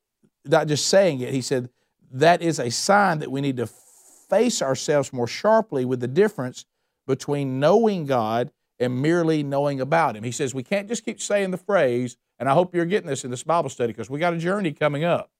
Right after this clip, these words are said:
And maybe it's good that we got these two weeks for you to ponder these first two <laughs> sessions and go ahead and digest them, and then you're prepared for now we're saying, "And here's what this is gonna look like."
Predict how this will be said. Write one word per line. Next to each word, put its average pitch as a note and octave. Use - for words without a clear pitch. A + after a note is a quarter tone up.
And A#2
maybe E3
it's E3
good F3+
that E3
we D#3+
got D#3+
these D#3
two D#3+
weeks D#3
for D3+
you C#3
to C3
ponder D3
these C#3+
first D3+
two C#3+
<laughs> -
sessions E3
and B2+
go D#3
ahead D3+
and C3+
digest C#3+
them, E3
and C3+
then D3+
you're C3
prepared D#3
for C3
now D#3+
we're C#3
saying, C3+
"And B2+
here's E3
what D3
this C3+
is C3+
gonna A#2+
look C3
like." F#2